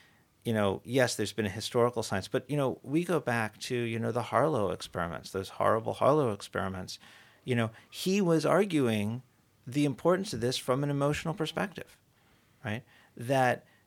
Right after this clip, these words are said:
this is, this is critical. I mean, there's a wonderful data, uh,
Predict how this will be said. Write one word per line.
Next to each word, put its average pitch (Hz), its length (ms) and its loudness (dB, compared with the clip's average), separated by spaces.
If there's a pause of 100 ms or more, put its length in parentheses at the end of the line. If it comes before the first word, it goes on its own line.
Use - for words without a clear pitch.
(120)
this 135 580 0
is, 131 360 2
this 147 240 0
is 135 140 -2
critical. - 560 -4
I 120 120 -2
mean, 117 360 0 (420)
there's 127 220 -4
a - 140 -4
wonderful 127 640 2
data, 107 600 0
uh, 104 460 -4